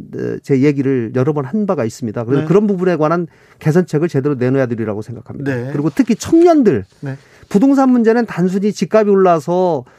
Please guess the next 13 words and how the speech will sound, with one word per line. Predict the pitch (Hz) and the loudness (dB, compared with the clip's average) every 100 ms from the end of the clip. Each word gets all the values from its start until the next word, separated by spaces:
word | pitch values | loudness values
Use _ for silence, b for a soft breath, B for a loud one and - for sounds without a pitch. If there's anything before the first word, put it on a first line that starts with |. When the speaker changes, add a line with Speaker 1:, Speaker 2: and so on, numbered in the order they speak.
| b | b
Speaker 1:
서민들이 | 254 277 269 180 | 0 4 4 4
어려운 | 139 196 | 4 4
것뿐만 | 180 - 202 180 127 | 2 -2 -2 0 0
아니라 | 127 123 135 147 165 | 0 0 0 2 0
Speaker 2:
네. | 180 b b | -4 b b
Speaker 1:
이공삼공에게 | 175 254 277 240 233 220 214 196 | 2 4 4 2 0 2 4 4
너무나 | 156 247 349 | 2 2 2
큰 | - 247 | 0 0
절망을 | 165 165 185 180 | 0 2 2 0
주어서 | 139 127 127 190 139 92 | -2 -2 -2 -2 -2 -4
Speaker 2:
네. | 143 127 B | -8 -10 B
Speaker 1:
그 | 170 | 2
사람들에게 | 214 226 208 196 185 196 190 | 2 4 2 2 4 4 2